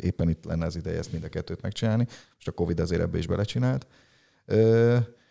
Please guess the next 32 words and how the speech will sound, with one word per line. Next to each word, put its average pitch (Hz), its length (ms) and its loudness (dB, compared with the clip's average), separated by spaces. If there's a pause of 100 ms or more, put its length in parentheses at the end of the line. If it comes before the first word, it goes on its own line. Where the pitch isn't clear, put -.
de, 151 320 6
de 156 100 12
nekem 160 280 10
ilyen, 156 240 8
ilyen 143 280 6
kis 143 260 4
helyi 117 260 8
vágyaim 82 460 4
is 78 120 -2
vannak 78 320 -2
nagyon 76 260 0
sok. 80 200 -4
Például 98 220 6
nem 104 100 8
voltam 98 260 4
még, 95 360 2
ö, 92 320 2 (380)
nagyon 110 180 8
sokat 98 260 2
járunk 87 280 4
Eger-Noszvaj 82 640 0
környékére, 123 640 -2
ott - 160 -6
rengeteget 87 540 2
voltunk 127 340 -4
még, 131 120 -2
de 117 80 2
nem 113 100 6
voltam 90 220 2
még 90 100 2
sose - 240 -6
Tokajba. - 600 -10